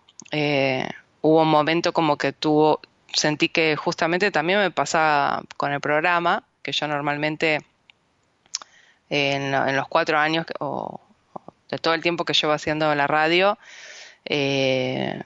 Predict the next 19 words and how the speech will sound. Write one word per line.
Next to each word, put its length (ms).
aunque 200
estuviera 420
con, 400
con 240
gripe, 360
con 160
resfrío, 600
con 180
alergia 720
o 100
no 100
sintiéndome 680
tan 280
bien, 280
incluso 600
triste, 560
o 80
sea, 340
he, 220